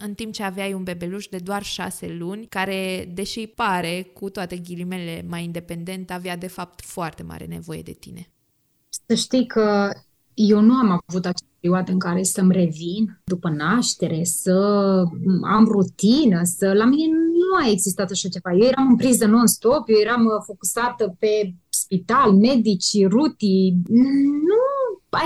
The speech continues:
Speaker 2: existat timpul acela de refacere, să mă gândesc, să analizez. E adevărat că Dumnezeu mi-a înconjurat cu mulți oameni care cumva să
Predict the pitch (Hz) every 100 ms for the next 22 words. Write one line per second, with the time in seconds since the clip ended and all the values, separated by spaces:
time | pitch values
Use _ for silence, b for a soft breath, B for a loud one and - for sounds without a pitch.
0 | 320 - - 359 370 392 - 294 294 370
1 | 240 220 208 - 381 359 233 233 214 208
2 | - 226 214 220 180 302 370 240 - -
3 | 214 220 214 214 220 220 214 208 175 269
4 | 370 247 - - - 294 277 277 349 370
5 | 302 294 285 311 269 285 269 277 247 269
6 | 262 233 233 226 247 285 - 202 208 202
7 | 202 202 196 202 190 233 226 -